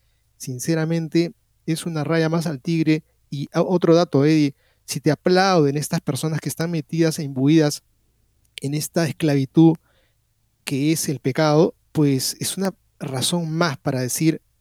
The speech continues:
que estos documentos que han salido de la iglesia, lamentablemente, hace pocas, pocos días, son una confirmación más que eso se tiene que combatir.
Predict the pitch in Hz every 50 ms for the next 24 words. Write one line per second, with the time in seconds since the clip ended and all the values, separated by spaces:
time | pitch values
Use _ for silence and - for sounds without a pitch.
0 | _ _ - - 135 131 135 160 151 139 - - 180 160 156 156 - 131 131 147
1 | 151 139 170 170 165 - - - - - _ - - 147 151 - - 147 135 143
2 | 151 147 147 139 131 120 127 127 135 147 151 143 - - 156 147 147 151 - -
3 | - 135 131 127 123 127 - 147 147 143 139 139 143 143 135 - 143 143 143 143
4 | _ _ _ _ _ _ _ _ _ _ _ _ _ _ _ - 131 - - 143
5 | - - 143 - 143 135 - - - - - _ _ - - - - 131 156 170
6 | 120 170 151 139 139 139 - _ _ - - - - - - _ - - - 175
7 | 175 180 180 170 - 156 143 123 143 123 135 131 - - 160 156 151 156 147 131
8 | - _ - 139 - - - 156 - - 156 - 151 - - 156 151 147 139 143
9 | 139 - 131 117 113 110 107 - 123 - - -